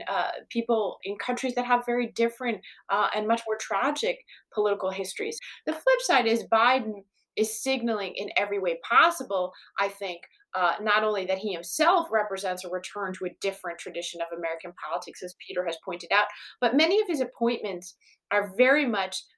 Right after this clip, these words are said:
drawn from the ranks of, uh, expertise. They're drawn from the ranks of a kind of professional governing class, uh, in which knowledge, skills, expertise,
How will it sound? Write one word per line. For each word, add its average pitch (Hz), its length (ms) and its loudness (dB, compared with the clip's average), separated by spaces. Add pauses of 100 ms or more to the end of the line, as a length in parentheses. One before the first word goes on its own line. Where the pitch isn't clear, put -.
(140)
drawn 233 600 4 (200)
from 196 400 -4 (640)
the 185 120 2
ranks 185 580 0
of, 180 280 0 (100)
uh, 170 300 -4 (120)
expertise. - 720 -4 (240)
They're 202 160 2
drawn 226 500 2
from 226 200 -4
the 214 80 -6
ranks 185 460 -8
of 185 160 -8
a 190 120 -8 (100)
kind 190 160 -2
of 170 60 -2 (120)
professional 190 880 -2 (420)
governing 196 640 2 (300)
class, 190 600 -2 (280)
uh, 175 280 2
in 190 160 -4
which 196 260 -4
knowledge, 185 920 0 (200)
skills, 185 840 2 (300)
expertise, 185 920 -4